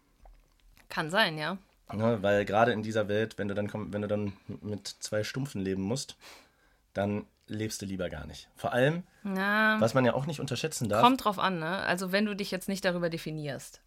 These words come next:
Speaker 1: Also ich würde schon sagen, dass du überlebensfähig bist und gerade in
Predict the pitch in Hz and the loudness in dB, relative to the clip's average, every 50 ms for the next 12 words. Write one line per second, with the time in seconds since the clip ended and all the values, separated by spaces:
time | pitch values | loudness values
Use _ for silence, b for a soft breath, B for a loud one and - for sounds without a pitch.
0 | _ 175 180 170 180 - 160 - 180 180 175 175 - 196 208 214 196 175 170 170 | _ -4 -2 0 0 0 0 0 -2 -2 -2 -2 -2 -2 -2 0 2 2 2 2
1 | 170 170 165 165 - - - - 170 170 165 156 156 160 170 196 196 - - 202 | 2 -2 -4 -6 -6 -6 -8 -6 -2 -2 -2 -2 -2 -4 -4 -4 -4 -4 -4 -4
2 | 208 202 - 208 208 - - 165 165 - - 170 170 175 175 - - - 160 165 | -4 -4 -6 -8 -8 -8 -8 -10 -10 -6 -2 -2 0 0 0 -2 -4 -6 -6 -8
3 | 165 170 | -8 -10